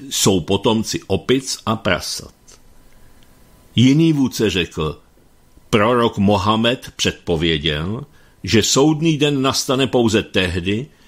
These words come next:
když budou muslimové bojovat proti Židům. Muslimové Židy pobijí a kameny a stromy řeknou, "Služebníku Aláhův, za mnou je Žid.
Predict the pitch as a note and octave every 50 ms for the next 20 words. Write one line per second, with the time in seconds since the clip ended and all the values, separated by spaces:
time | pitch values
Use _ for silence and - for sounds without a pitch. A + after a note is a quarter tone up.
0 | _ - - G2+ A#2 A2+ G#2+ A2 C#3 C#3+ C#3 C3 A#2+ G#2+ G2+ A2 B2 - - C#3
1 | D3 D3 D3+ D#3 D#3 D3+ D3 B2+ G#2 F#2 A2+ A#2 B2 B2+ C3 C3+ B2+ - - C3
2 | B2 - G#2+ F2+ D#2 D2+ F2 E2+ D2 D#2 D2 C2+ C2 B1+ B1+ C2 D2 - - _
3 | _ _ - - - - - - - - - F#2+ G2 - - C3+ C3+ C3+ C3 B2+
4 | B2 B2+ B2+ B2 A2+ F#2+ A2+ G#2+ F2+ F#2 E2 - - A2 G2 G2+ A2+ B2+ B2 B2+
5 | B2+ C3 C3 C3 D3 D3 C#3+ - _ _ _ _ _ _ - E2+ - - - A2
6 | A2 B2 C3 C#3 C#3 C#3+ - - A2+ G#2 - - - A#2 A2 A2 A2 G2 F2+ A2
7 | G#2 - - G2 F2 D#2+ D2+ D2 D2+ D2+ - - - - - - - - - -
8 | - - - - - G2+ G#2 B2+ C#3 B2 F3+ F3 D3+ D3+ D#3+ D#3+ D#3 D#3 E3 D3
9 | - A#2 B2 C3 C3 C3+ C3+ A#2+ A#2+ C3 C3 C3 C3 B2+ - - - _ _ _
10 | _ - - E2 - - F#2 F#2 G2+ A2 A#2 B2 C3+ C#3 C#3 B2+ A#2 A#2 F2 C#2+
11 | - - - -